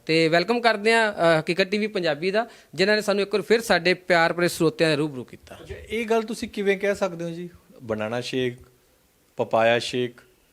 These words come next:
Speaker 2: ਮੈਂਗੋ ਸ਼ੇਕ, ਅਸੀਂ ਤਾਂ ਬੜੇ ਚਾਅ ਨਾਲ ਪੀਂਦੇ ਹਾਂ, ਆਪਣੇ ਬੱਚਿਆਂ ਨੂੰ ਵੀ ਬੜੇ ਚਾਅ ਨਾਲ ਪਿਲਾਉਂਦੇ ਹਾਂ।
Speaker 1: ਬਿਲਕੁਲ ਫਾਰੂਕੀ ਸਾਹਿਬ, ਇਹ ਸ਼ੇਕ ਨਹੀਂ ਮਾੜੇ।
Speaker 2: ਹੂੰ।
Speaker 1: ਇਹ ਸ਼ੇਕ, ਬਨਾਨਾ ਸ਼ੇਕ, ਮੈਂਗੋ ਸ਼ੇਕ,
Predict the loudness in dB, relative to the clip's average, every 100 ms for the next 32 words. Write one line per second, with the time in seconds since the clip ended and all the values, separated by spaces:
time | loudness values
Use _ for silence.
0 | _ _ _ -4 -2 0 0 0 -2 -4
1 | -4 -2 0 0 2 0 0 -4 -6 -4
2 | -4 -4 -4 -6 -4 -6 -4 -2 -2 0
3 | -2 -2 -6 -6 -8 -8 -16 _ -4 -2
4 | 2 4 6 6 4 4 6 4 4 2
5 | 4 2 2 2 2 2 -2 -6 -14 -20
6 | -20 -20 -20 _ _ _ _ 0 2 2
7 | 0 4 6 4 2 2 2 2 2 0
8 | 2 4 4 4 2 0 2 0 2 2
9 | 2 0